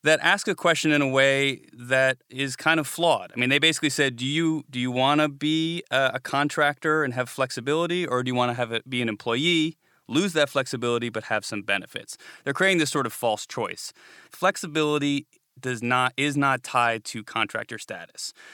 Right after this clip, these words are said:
You can be an employee, just look at, like, a programmer at Google. They're employees, but they have tons of flexibility.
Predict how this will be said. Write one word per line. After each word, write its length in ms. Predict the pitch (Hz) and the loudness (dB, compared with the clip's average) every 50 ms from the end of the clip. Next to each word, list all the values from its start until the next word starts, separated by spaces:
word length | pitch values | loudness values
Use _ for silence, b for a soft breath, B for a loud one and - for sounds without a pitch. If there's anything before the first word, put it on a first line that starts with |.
| B B - | B B -2
You 100 | 135 170 | 0 2
can 140 | 165 196 | 2 2
be 140 | 175 175 170 | 4 4 4
an 60 | 156 | 4
employee, 540 | 151 139 127 - 147 143 160 180 185 170 170 | 4 2 0 0 0 0 2 2 0 -2 -2
just 220 | 143 131 127 - - | -2 -4 -6 -8 -10
look 280 | - 131 123 131 131 - | -14 -6 -6 -6 -4 -4
at, 100 | 143 - | -6 -4
like, 160 | - 131 113 | -4 -2 -2
a 60 | 120 | -2
programmer 600 | 113 - - 147 151 139 135 131 131 127 123 120 117 | -2 0 0 0 2 2 2 2 2 2 2 2 0
at 100 | 113 98 | 0 0
Google. 440 | 123 147 156 139 123 101 92 92 98 | -2 -2 -2 -2 -2 -4 -4 -4 -2
They're 140 | 113 123 | 0 2
employees, 540 | 151 170 165 - 143 131 131 135 139 147 139 | 2 0 0 -2 -2 -2 -2 -2 -2 -4 -4
but 140 | - 127 123 | -6 -8 -6
they 120 | - 123 | -4 -2
have 160 | 120 123 120 - | 0 0 -2 -2
tons 380 | - - - 151 160 160 131 | -6 -4 -2 0 0 0 -2
of 80 | 113 104 | -6 -12
flexibility. 680 | - 110 95 - - 110 95 95 90 92 92 - - | -14 -16 -14 -14 -14 -14 -14 -14 -16 -16 -18 -20 -20